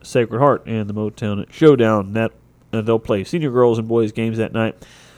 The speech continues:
starting at six o'clock. And we'll have a broadcast of both those games for you live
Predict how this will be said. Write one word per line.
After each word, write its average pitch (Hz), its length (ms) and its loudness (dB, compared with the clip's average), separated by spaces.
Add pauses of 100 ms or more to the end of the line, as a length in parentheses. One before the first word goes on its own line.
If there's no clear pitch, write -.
(120)
starting 113 280 2
at - 80 -10
six - 240 -4
o'clock. 113 320 4
And - 80 -14
we'll 110 120 -6
have 107 60 -10
a 131 40 -20
broadcast 107 480 -4
of 107 60 -14
both 101 200 -6
those 135 220 2
games 104 240 -8
for 110 160 -10
you 98 100 -10
live 104 340 -4